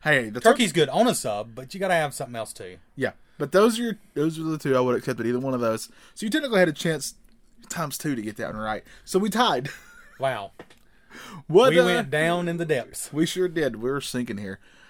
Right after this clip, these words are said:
Speaker 1: Uh, thank you for joining us here on Retro Blessed. We very much appreciate it. If you want to support us, uh, and you get plenty of s-,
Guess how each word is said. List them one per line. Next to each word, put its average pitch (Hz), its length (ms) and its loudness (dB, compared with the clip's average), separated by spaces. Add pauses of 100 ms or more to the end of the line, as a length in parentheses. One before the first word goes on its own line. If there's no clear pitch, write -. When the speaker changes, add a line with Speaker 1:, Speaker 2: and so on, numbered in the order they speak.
(220)
Speaker 1:
Uh, 120 160 0
thank 254 280 2
you 233 100 0
for 175 160 0
joining 139 300 0
us 120 160 -2
here 117 280 -4
on 117 440 -6
Retro 117 580 -6
Blessed. 107 380 -10
We 185 240 -4 (280)
very 269 180 2
much 214 180 -2
appreciate 196 480 -4
it. 208 100 -4 (480)
If 175 140 -6
you 226 100 0
want 233 180 2
to 226 80 0
support 233 440 4
us, - 340 0 (500)
uh, 71 220 -6 (560)
and 147 360 4
you 156 80 -2
get 160 220 4 (180)
plenty 269 380 0
of 175 120 6
s-, - 180 -6